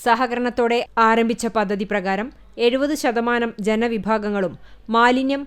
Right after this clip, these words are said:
പഞ്ചായത്തിന് നൽകുന്ന ശീലം കൈവരിച്ച് ജില്ലയിൽ തന്നെ മികച്ച പഞ്ചായത്തായി ചൂണ്ടൽ മാറിയിരിക്കുകയാണ്. എല്ലാ മാസവും പ്ലാസ്റ്റിക് മാലിന്യം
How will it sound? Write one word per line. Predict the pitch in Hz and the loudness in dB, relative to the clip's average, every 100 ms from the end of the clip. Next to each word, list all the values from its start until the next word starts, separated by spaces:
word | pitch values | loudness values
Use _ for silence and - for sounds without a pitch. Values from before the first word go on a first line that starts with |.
| - | -2
പഞ്ചായത്തിന് | 226 226 247 254 262 247 | 0 2 2 2 0 0
നൽകുന്ന | 233 220 220 214 | 0 -2 -2 -4
ശീലം | 220 214 233 220 | -4 -2 -2 0
കൈവരിച്ച് | 214 202 196 - 190 - - - | 0 0 0 -2 -8 -8 -20 -12
ജില്ലയിൽ | 190 214 247 262 277 262 | -4 0 4 4 4 0
തന്നെ | 247 233 - | -2 -2 -2
മികച്ച | 220 226 240 262 | 0 2 0 0
പഞ്ചായത്തായി | 240 220 226 220 202 196 185 - | -2 -2 0 0 0 -2 -4 -4
ചൂണ്ടൽ | 220 214 214 202 | -2 0 -2 -2
മാറിയിരിക്കുകയാണ്. | 196 196 208 190 202 185 156 151 - _ _ _ - - - | -2 0 -2 -2 -4 -4 -4 -8 -16 _ _ _ -20 -18 0
എല്ലാ | 247 269 311 320 | 4 6 4 6
മാസവും | 302 302 285 277 262 | 2 2 -2 -2 4
പ്ലാസ്റ്റിക് | 233 233 - 285 247 | 6 6 0 -6 0
മാലിന്യം | 240 247 254 262 | 2 2 0 -2